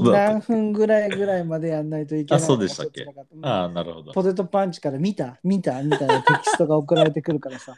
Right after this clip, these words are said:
Speaker 1: <laughs> はい。
Speaker 2: なんか緊急性があるのかなって閉じちゃうとさ、
Speaker 1: はい。
Speaker 2: あ、何分だったかわかんねえや、みたいな。そういうところがある。
Speaker 1: 先見ちゃうみたいな。
Speaker 2: 先見ちゃうみたいなね。
Speaker 1: 倒れてるじゃん。<laughs> 結果出ちゃってるみたいな。
Speaker 2: そうだよ。勘弁してくれよ。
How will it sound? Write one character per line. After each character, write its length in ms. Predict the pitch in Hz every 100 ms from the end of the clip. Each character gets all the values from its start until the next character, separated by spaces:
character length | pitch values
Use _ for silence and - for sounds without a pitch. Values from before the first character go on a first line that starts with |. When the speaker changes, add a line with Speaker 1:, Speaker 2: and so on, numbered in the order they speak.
| _
Speaker 1:
<laughs> 100 | _
は 160 | - 170
い。 40 |
Speaker 2:
な 80 | 196
ん 60 | 175
か 100 | 175
緊 240 | 190 190
急 160 | 175 208
性 220 | 170 202
が 140 | 196
あ 20 | 196
る 60 |
の 100 | -
か 80 | 147
な 120 | 147
っ 60 | -
て 60 |
閉 300 | 156 - 175
じ 120 | 170 147
ち 120 | 160
ゃ 40 |
う 80 | 135
と 80 | -
さ、 220 | - 131 _ -
Speaker 1:
は 200 | 135 180
い。 20 | 165
Speaker 2:
あ、 40 |
何 280 | 180 208 214
分 180 | 175 180
だ 80 |
っ 80 | 165
た 100 | 170
か 100 | 151
わ 260 | 156 - 180
か 160 | 453 202
ん 40 |
ね 80 | 427
え 120 | 165
や、 160 | 415 156
み 140 | 147
た 60 | -
い 40 |
な。 140 | 139 - _ _ _ - -
そ 120 | - 170
う 40 |
い 20 |
う 40 | 156
と 100 | 156
こ 80 | 156
ろ 80 | 147
が 100 | 131
あ 20 |
る。 20 | 117
Speaker 1:
先 180 | -
見 160 | 120 113
ち 120 | -
ゃ 60 | 92
う 40 |
み 140 | 82 87
た 80 |
い 40 | -
な。 40 | - 160
Speaker 2:
先 140 | 156
見 180 | 165 185
ち 120 | -
ゃ 60 | 143
う 60 | 139
み 80 | 139
た 100 | 151
い 60 |
な 120 | - 113
ね。 60 |
Speaker 1:
倒 100 | 160
れ 40 | 139
て 160 | -
る 120 | 107 90
じ 80 | -
ゃ 80 | 69
ん。 40 | -
<laughs> 1400 | - - - 285 320 - 381 - 294 294 - - 247 -
結 280 | 185 143 143
果 160 | 185
出 160 | 160 185
ち 100 | 180
ゃ 40 |
っ 20 | 117
て 160 | 101
る 140 | 92 90
み 80 |
た 120 | 80 78
い 100 | 76
な。 140 | 87
Speaker 2:
そ 340 | - 185 170
う 60 | 143
だ 80 | 127
よ。 180 | 135 127 _
勘 240 | 175 160
弁 140 | 139 127
し 100 | -
て 120 | 151
く 120 | 156
れ 80 | 139
よ。 140 | 131